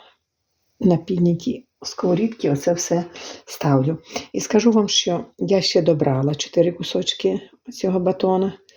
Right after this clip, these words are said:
тому що в мене залишалося ще сир, і колбаса, і помідори. Тому я ще добрала.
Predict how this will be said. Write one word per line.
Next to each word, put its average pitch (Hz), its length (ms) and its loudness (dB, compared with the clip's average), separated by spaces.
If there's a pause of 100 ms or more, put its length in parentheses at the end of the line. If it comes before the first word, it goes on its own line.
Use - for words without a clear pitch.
(360)
тому 180 280 2
що 196 280 0
в 165 80 2
мене 160 400 0
залишалося 165 680 0
ще - 260 -2 (1040)
сир, 202 480 2
і 208 80 -8
колбаса, 175 600 -4
і 180 100 0
помідори. 180 840 0 (1160)
Тому 180 220 2
я 185 120 2
ще - 180 -4
добрала. 147 680 0